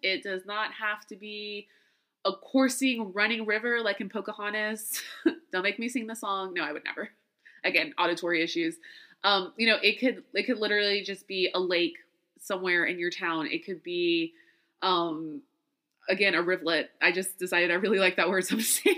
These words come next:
it again. It could be just the water, you know, splashing into your tub or coming out of the faucet. I mean, technically the water element does represent also, like, faucets and sinks in our home, in, in our bathroom and in our, our kitchen. So you could even run water there. You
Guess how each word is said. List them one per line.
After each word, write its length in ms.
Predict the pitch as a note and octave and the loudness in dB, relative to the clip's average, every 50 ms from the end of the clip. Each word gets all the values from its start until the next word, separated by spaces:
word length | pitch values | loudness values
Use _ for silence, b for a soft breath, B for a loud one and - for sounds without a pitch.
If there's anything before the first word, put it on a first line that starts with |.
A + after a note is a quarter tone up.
| - | 4
it 220 | - A4 A#4 - - | 2 0 2 -2 -2
again. 160 | - D4 D#4 - - B B B B B B B D#4+ - | 0 0 0 0 -4 B B B B B B B 0 4
It 120 | - C4+ - | 4 6 6
could 180 | D#4 C#4+ A#3+ | 6 6 6
be 160 | C#4 D4 D4 | 6 6 8
just 180 | B3+ D4+ C#4+ C#4+ | 6 4 2 2
the 80 | D4+ C#4 | 0 0
water, 840 | A3+ G3+ F#3+ G#3+ A3 A3+ A#3 A#3 A#3 A3+ A3 G#3+ G3+ G3 E3+ - _ _ _ _ _ | -2 -2 0 2 4 4 4 4 2 2 2 2 0 -2 -4 -8 _ _ _ _ _
you 120 | G3 G#3+ | -8 -6
know, 200 | G#3 G3+ F#3 E3+ | -4 -2 -2 -4
splashing 540 | F3 - - - F#3+ F#3 F#3+ G3+ - G#3+ G3 | -6 -10 -6 0 2 2 2 2 -2 -6 -8
into 200 | F#3+ F3+ - F#3+ | -8 -8 -6 -4
your 100 | F3 E3+ | -4 -4
tub 300 | E3 - F#3+ F3 E3 D3+ | -2 -2 -2 -2 -2 -2
or 80 | D3+ D3 | -4 -6
coming 260 | - F#3 F#3 F3+ F3+ | -4 -4 -2 -2 0
out 60 | F3 | 0
of 60 | E3+ | -2
the 80 | D#3 D#3+ | -2 -4
faucet. 440 | - E3+ D#3+ D#3+ - E3 D3+ - B B B B B B - | -6 -6 -6 -6 -4 -4 -6 -6 B B B B B B 4
I 40 | |
mean, 280 | A#3+ C#4 C4 A#3 - - | 4 6 6 4 2 -4
technically 460 | - - C#4 D4+ D#4 D#4 C#4 D4 B3+ A3+ | -4 0 2 2 4 4 2 2 2 0
the 80 | G#3+ | 2
water 200 | G3 G3 G3 G3 - | 2 2 2 2 2
element 340 | F3 F3 F3 F3 E3+ E3+ D#3+ | 0 0 0 0 -2 -2 -2
does 260 | E3+ D#3+ E3 E3 E3 | -2 -2 -2 -2 -4
represent 380 | E3 D#3+ - E3 D#3+ E3+ D#3 - | -6 -6 -4 -6 -6 -6 -6 -4
also, 420 | D3+ D3 D#3+ - F3+ E3 D#3+ D3+ | -4 -6 -4 -4 -2 -2 0 0
like, 280 | D3 E3 D3+ C#3 - _ | 0 -2 -2 -4 -4 _
faucets 480 | - D#3 D3+ D#3+ - F#3 F3+ F#3 F#3 - | -4 -4 -4 -4 -4 -6 -6 -6 -8 -12
and 120 | E3 D3+ | -16 -10
sinks 280 | - - D#3 E3+ - - | -8 -8 -8 -8 -8 -8
in 80 | F#3+ | -6
our 100 | G3 A3 | -6 -6
home, 420 | G#3 G#3+ G#3+ F#3 F#3+ G#3+ B3 F4+ - - _ _ _ _ _ _ - | -4 -2 -2 -2 -2 -2 -4 -6 -6 -10 _ _ _ _ _ _ -6
in, 140 | G3+ F#3+ | -6 -2
in 60 | - - | 0 2
our 200 | F#3+ G3 F#3+ F#3 | 2 2 2 2
bathroom 420 | F#3 E3 E3+ F3+ G3 G3+ G3 F#3 | 2 2 2 0 -2 -6 -6 -4
and 80 | F3 E3+ | -2 -2
in 100 | E3+ E3 | -2 -2
our, 160 | D#3 D#3 - - - | -2 -4 -4 -4 -6
our 120 | D#3+ D#3+ | -6 -6
kitchen. 460 | - - D#3+ D3+ - G#3 A#3+ C4 D#4+ B B B B B B B B _ | -6 -10 -12 -12 -10 -8 -8 -8 -8 B B B B B B B B _
So 120 | - B3+ | 0 0
you 140 | B3+ A#3+ A#3 | 0 2 2
could 100 | C4+ C4+ | 4 4
even 220 | C4+ C4+ C4 C4+ | 4 4 2 2
run 180 | A#3 A#3 G#3 G3 | 0 0 -2 -2
water 300 | F#3 F3 F3+ E3+ F3 E3+ | -2 -2 0 2 0 2
there. 300 | E3 F#3 E3+ D#3+ D3+ C#3 | 2 2 0 0 -2 -4
You 380 | B2+ D#3 F3 F#3+ F#3+ F#3+ F#3 | -8 -10 -8 -8 -8 -8 -10